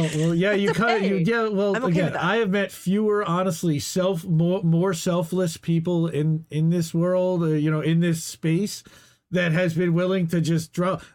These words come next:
Speaker 1: Where do you want me to go? Wait, is it, is it a protest for Medicare for all? Okay, is it to support a father who lost his son because,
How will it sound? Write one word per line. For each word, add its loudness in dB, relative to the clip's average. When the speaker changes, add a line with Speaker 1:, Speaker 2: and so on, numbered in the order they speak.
Speaker 1:
Where 2
do 0
you 2
want 0
me 2
to 2
go? 0
Wait, 0
is 2
it, 2
is 0
it 0
a -4
protest -2
for 0
Medicare 0
for -2
all? 0
Okay, 0
is 2
it 0
to -2
support -2
a -2
father 0
who 2
lost -2
his -4
son 0
because, -2